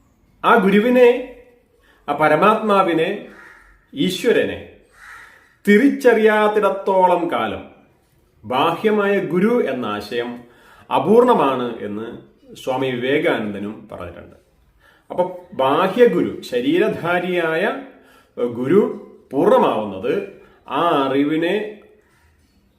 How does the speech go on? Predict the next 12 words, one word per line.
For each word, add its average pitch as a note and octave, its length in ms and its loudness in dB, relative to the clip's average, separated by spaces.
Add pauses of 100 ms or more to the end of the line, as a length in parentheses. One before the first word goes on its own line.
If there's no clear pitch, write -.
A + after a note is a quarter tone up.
(140)
പരമാത്മാവിനോടൊപ്പം D#3+ 1600 0 (500)
സാക്ഷാത്കരിക്കുമ്പോഴാണ്. C3 1120 -2 (300)
അപ്പോഴാണ് E3 420 2
അറിവ് D3+ 300 0
എന്റേതായി D3+ 520 2
മാറുന്നതും A#2 720 -6 (400)
എന്നിലെ E3 640 2
അറിവായി A#2 560 -6 (420)
അത് A2 160 -10
തീരുന്നതും. A2 600 -8 (1300)
യഥാർത്ഥമായ A#3+ 760 4
അറിവ് E3 520 2